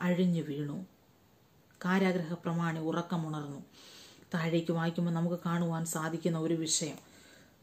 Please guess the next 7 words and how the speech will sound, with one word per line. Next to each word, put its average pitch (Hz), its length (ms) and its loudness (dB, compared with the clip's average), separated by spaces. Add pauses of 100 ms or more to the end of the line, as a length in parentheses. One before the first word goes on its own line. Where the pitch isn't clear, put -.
(100)
പ്രിയ 175 200 6
ദൈവമക്കളെ, 175 680 4 (1700)
പൗലോസ് 185 580 8 (680)
വളരെ 180 460 2
കഠിനതയോടെ, 165 880 2 (340)
കഷ്ടതയിലൂടെ, 185 760 4 (400)
ചങ്ങലകളാൽ 175 760 2